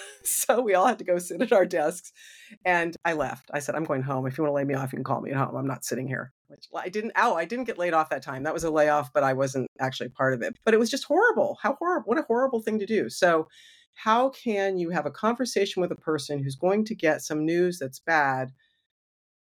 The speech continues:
and be as respectful and honoring of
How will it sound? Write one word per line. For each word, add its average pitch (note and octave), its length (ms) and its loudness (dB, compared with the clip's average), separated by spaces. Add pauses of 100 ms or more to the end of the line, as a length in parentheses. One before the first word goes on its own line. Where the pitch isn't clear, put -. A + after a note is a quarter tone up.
and F3 140 2
be F#3 120 4
as F3 160 4
respectful G#3+ 880 0
and E3+ 200 -2 (100)
honoring D#3+ 560 2
of C3 240 -10